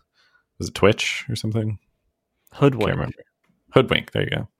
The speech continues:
Speaker 1: I don't know why I thought Twitch. I was like, "That seems like
Speaker 2: Twitch
Speaker 1: it's a"
Speaker 2: is the rat archer from League of Legends.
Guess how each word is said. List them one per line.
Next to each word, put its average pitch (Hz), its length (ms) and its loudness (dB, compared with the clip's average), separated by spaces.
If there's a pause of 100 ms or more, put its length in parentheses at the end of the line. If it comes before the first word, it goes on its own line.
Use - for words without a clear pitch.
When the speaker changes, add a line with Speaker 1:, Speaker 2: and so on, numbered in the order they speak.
(640)
Speaker 1:
I 113 60 0
don't 110 40 4
know 107 60 4
why 85 140 4
I 76 60 2
thought 73 280 0
Twitch. - 480 -4
I 87 40 -2
was 80 100 -2
like, 76 120 0
"That 90 140 4
seems 123 220 4
like 87 120 6
Speaker 2:
Twitch - 160 -2
Speaker 1:
it's 143 80 2
a" 127 40 4
Speaker 2:
is 113 160 0
the 110 100 2
rat 98 280 4
archer 104 360 -2
from 95 400 -4
League 104 180 0
of 107 80 -2
Legends. - 460 -4